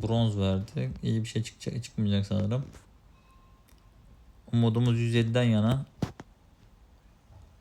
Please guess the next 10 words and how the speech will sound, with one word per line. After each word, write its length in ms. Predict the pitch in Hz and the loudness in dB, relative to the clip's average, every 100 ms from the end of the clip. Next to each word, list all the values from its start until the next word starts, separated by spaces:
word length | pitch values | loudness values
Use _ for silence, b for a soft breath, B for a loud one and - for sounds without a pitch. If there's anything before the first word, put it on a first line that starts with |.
| - - - - - - - - - - - | -20 -20 -20 -20 -20 -20 -20 -20 -20 -20 -6
Evet, 580 | 110 104 107 131 - - 117 | 0 2 2 0 -6 -8 -2
yola 200 | 107 107 | 0 -2
gittik. 420 | - - 123 123 - - | -4 -6 -6 -6 -12 -6
Yunanistan, 840 | 110 107 110 113 - 113 123 139 160 190 190 - | 0 2 2 0 -2 0 0 0 -6 -10 -18 -20
santrafor, 960 | - - 117 117 - 110 - 123 127 139 - - b b b b b - - | -20 -10 -6 -6 -4 -6 -4 -2 -2 -4 -12 -20 b b b b b -8 -2
Benfica, 520 | 110 117 - 120 120 | 0 -2 -4 -4 0
Pavlidis. 680 | 113 107 113 113 139 - | 2 2 2 0 -2 -4
Kaç 320 | - 120 117 - | 0 0 0 0
gen 120 | 101 | 0
ama? 280 | 92 92 | 2 0